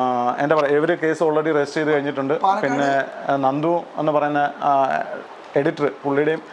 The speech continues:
Speaker 1: പോയിട്ടുണ്ട്. ഇനി ഞാനും എൻ്റെ ഭാഗത്തുനിന്ന് ചെയ്യാനുണ്ട്. എനിക്ക്, ഞാൻ പറയില്ലേ, ഫണ്ട് കൊടുത്തത് നമ്മൾ ഒരു നല്ല കാര്യത്തിന് വേണ്ടിയിട്ടാണ്.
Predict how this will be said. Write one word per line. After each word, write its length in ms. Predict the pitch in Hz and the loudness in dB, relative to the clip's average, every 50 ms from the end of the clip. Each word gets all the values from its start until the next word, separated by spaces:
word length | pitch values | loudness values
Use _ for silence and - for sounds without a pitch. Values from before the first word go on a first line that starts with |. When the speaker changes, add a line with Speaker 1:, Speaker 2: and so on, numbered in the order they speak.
| - - - - - | -18 -18 -18 -6 0
Speaker 1:
പോയിട്ടുണ്ട്. 320 | - 143 143 143 135 135 - - | 0 2 2 2 0 -2 -2 -2
ഇനി 120 | 143 151 151 139 | -2 -2 0 2
ഞാനും 220 | 143 143 151 160 165 131 143 | 2 2 2 0 -2 -2 -2
എൻ്റെ 140 | 139 139 151 135 | 0 0 4 4
ഭാഗത്തുനിന്ന് 400 | 139 135 135 131 139 135 139 143 139 | 4 2 2 0 0 -2 -4 -4 -2
ചെയ്യാനുണ്ട്. 300 | 127 123 123 127 123 117 120 123 | 0 0 0 0 0 -2 -2 -2
എനിക്ക്, 180 | 127 131 156 170 - - - - - - | 0 -2 -2 -2 -4 -10 -16 -18 -4 -2
ഞാൻ 80 | 156 165 | 0 2
പറയില്ലേ, 220 | 165 160 143 131 120 - | 2 2 2 0 0 0
ഫണ്ട് 220 | 123 123 135 147 165 160 | 0 0 0 2 2 2
കൊടുത്തത് 420 | 165 160 156 156 - 170 160 175 170 170 | 2 0 -2 0 -2 0 2 2 2 0
നമ്മൾ 180 | 160 160 160 170 170 175 175 - - 165 | 0 2 2 4 4 4 2 0 -2 -2
ഒരു 100 | 160 160 160 | -2 0 0
നല്ല 120 | 151 156 165 175 | 2 2 4 4
കാര്യത്തിന് 300 | 170 170 170 165 175 175 | 2 2 0 0 0 0
വേണ്ടിയിട്ടാണ്. 380 | 170 160 165 147 131 123 113 | 0 0 0 0 0 -2 -2